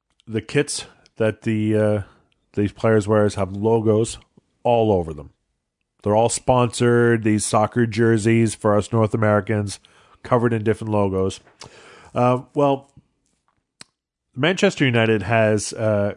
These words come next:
twenty-two official partners listed on their websi-, website. Um,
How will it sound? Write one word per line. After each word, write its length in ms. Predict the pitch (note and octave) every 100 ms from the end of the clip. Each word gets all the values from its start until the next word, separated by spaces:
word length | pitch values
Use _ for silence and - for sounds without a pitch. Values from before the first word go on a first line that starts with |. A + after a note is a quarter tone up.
| _
twenty-two 920 | - F3 F#3+ F#3+ - - D#3+ G2+ E2+ - _ _ _
official 420 | - - C#3 -
partners 720 | B2+ C3+ A2+ G2+ F#2 E2 - - _ _ _ _
listed 260 | A#2 A2+ B2
on 140 | A2+
their 120 | A2
websi-, 460 | G#2 G2+ F#2 G#2+ -
website. 600 | A2 A2 F#2+ A2 F#2 F2+ - - - - -
Um, 340 | A2 G#2 G#2